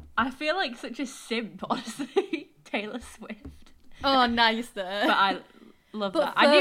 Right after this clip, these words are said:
Speaker 1: it
Speaker 2: Folklore
Speaker 1: would be.
Speaker 2: this year was
Speaker 1: Yeah.
Speaker 2: like, you know, it's gotta
Speaker 1: Then
Speaker 2: be done,
Speaker 1: number th-
Speaker 2: hasn't it?
Speaker 1: Yeah. Number three,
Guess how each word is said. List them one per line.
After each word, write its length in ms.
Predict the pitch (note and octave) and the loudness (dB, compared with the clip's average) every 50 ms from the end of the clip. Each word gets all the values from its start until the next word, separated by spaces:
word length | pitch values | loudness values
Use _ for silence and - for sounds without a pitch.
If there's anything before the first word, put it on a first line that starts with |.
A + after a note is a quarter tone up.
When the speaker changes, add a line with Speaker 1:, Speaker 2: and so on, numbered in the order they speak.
| F4 B3+ | 6 4
Speaker 1:
it 60 | G3 | 2
Speaker 2:
Folklore 240 | G3 G#3 G#3 G#3+ G#3+ G#3+ | 2 2 2 2 0 0
Speaker 1:
would 60 | G#3+ | -2
be. 100 | G3 G3 | -4 -6
Speaker 2:
this 140 | A3 - - | -8 -8 -8
year 580 | G3 F3 E3+ D#3+ D#3+ D#3+ D#3+ E3+ F#3+ G3+ G#3+ G#3 A3+ | -8 -8 -6 -6 -8 -8 -8 -8 -10 -12 -14 -16 -14
was 200 | - G3+ F#3+ F#3 | -10 -10 -10 -8
Speaker 1:
Yeah. 220 | F#3 F#3 F3 E3+ E3+ | -6 -6 -6 -6 -8
Speaker 2:
like, 240 | F3 F#3 - - - _ _ - | -10 -12 -16 -20 -20 _ _ -20
you 160 | - - F#3 - | -18 -18 -16 -16
know, 320 | - - - - - G#3 _ _ _ _ _ _ _ _ _ _ _ _ _ _ _ _ _ _ _ | -18 -18 -18 -20 -20 -20 _ _ _ _ _ _ _ _ _ _ _ _ _ _ _ _ _ _ _
it's 80 | - | -12
gotta 160 | - A3 G#3+ G#3+ | -8 -6 -4 -2
Speaker 1:
Then 140 | G#3 A3 | -2 0
Speaker 2:
be 40 | A3 | 0
done, 140 | A3 G#3+ G#3+ | -2 -2 -4
Speaker 1:
number 160 | G3+ G#3+ G#3 - | -6 -8 -10 -14
th- 40 | F3+ | -16
Speaker 2:
hasn't 120 | F3+ G#3 - _ _ _ _ _ _ _ _ _ | -16 -18 -20 _ _ _ _ _ _ _ _ _
it? 40 | - | -12
Speaker 1:
Yeah. 240 | F#3+ E3+ G3+ G#3+ - - _ _ | -12 -12 -12 -14 -16 -20 _ _
Number 240 | - G#3 G#3+ A3 A3 | -10 -6 -4 -4 -4
three, 560 | A3+ - - A3+ G#3+ G3+ F#3 E3+ E3+ F#3 F#3 | -4 -4 -6 -6 -4 -4 -4 -6 -8 -10 -12